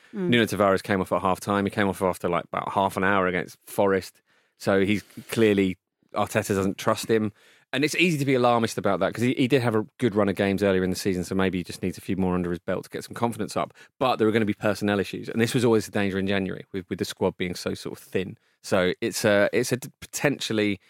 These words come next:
Speaker 2: really quite catastrophic evening. But at the same time, I do think
Speaker 1: <laughs> Mixed
Speaker 2: that they,
Speaker 1: messages
Speaker 2: but
Speaker 1: there.
Speaker 2: they're, but they're, they're mentally stronger than they've been in a long
Speaker 1: Right.
Speaker 2: time. So they're better prepared to deal with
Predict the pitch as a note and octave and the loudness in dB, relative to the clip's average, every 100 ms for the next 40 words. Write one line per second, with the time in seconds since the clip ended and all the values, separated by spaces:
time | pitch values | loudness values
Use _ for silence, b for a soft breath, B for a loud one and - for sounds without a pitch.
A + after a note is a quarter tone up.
0 | b b A2 A2+ G#2+ - G#2+ - - A2 | b b 0 2 2 2 -2 -2 -6 -6
1 | - - G#2 - - F#2+ F2+ E2 - _ | -8 -4 -6 -4 -4 -2 -4 -10 -14 _
2 | _ C#3 A2+ G#2 - B2 A2 A2 D3 B2+ | _ 0 2 0 2 4 4 4 4 4
3 | A#2+ b b b - A#2 C3 B2+ A2+ A#2+ | 2 b b b -2 0 4 4 4 0
4 | G#2 - - _ _ B3 A#3 - A#3 - | 0 -8 -16 _ _ -2 0 4 4 4
5 | C3+ G3+ E3+ G#3+ F3+ G3 E3+ F#3 F3 D3+ | 2 0 2 4 4 4 4 4 4 2
6 | - D3+ E3 E3+ D#3 C3+ - A#2+ G#2+ G2 | 2 2 4 2 2 0 2 2 2 2
7 | G2 F#2 G2+ F#2+ F#2+ F#2+ F3+ F#2 E2+ - | 0 2 2 4 4 4 4 2 0 -4
8 | - G2+ G2+ A#2 A2+ - - A2 G2+ F#2 | 2 4 4 2 -2 -2 -4 0 2 0
9 | - G#2+ G2+ G2 F2+ | 0 0 2 2 0